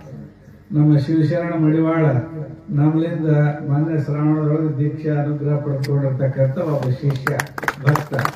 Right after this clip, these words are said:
ಆತನ ವೈಯಕ್ತಿಕ ಕಾರ್ಯಕ್ರಮ, ಆತನ ಒಂದು ಗುಡಿ ಅಂತ ತಿಳ್ಕೊಂಡು ನಾವು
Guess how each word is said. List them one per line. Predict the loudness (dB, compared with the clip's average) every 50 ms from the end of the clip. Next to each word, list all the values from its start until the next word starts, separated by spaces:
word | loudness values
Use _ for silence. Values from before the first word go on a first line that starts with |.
| -8 -12 -6 -6 -6 -6 -8 -12 -12 -12 -12 -12 -14 -14 -14 -12 -8 -4 -2
ಆತನ | 0 0 0 0 -2 0 2 2 4
ವೈಯಕ್ತಿಕ | 4 4 4 2 2 0 -4 -2 0 -2 -2 0 0
ಕಾರ್ಯಕ್ರಮ, | 0 0 2 0 0 0 -2 0 0 0
ಆತನ | 0 0 -2 -2 -2 -2 0
ಒಂದು | 0 0 0 0
ಗುಡಿ | 0 0 0 0 0
ಅಂತ | 0 0 -2 -2
ತಿಳ್ಕೊಂಡು | -2 -2 -2 0 0 -2 0 0 0 0
ನಾವು | 2 2 4 4 4 4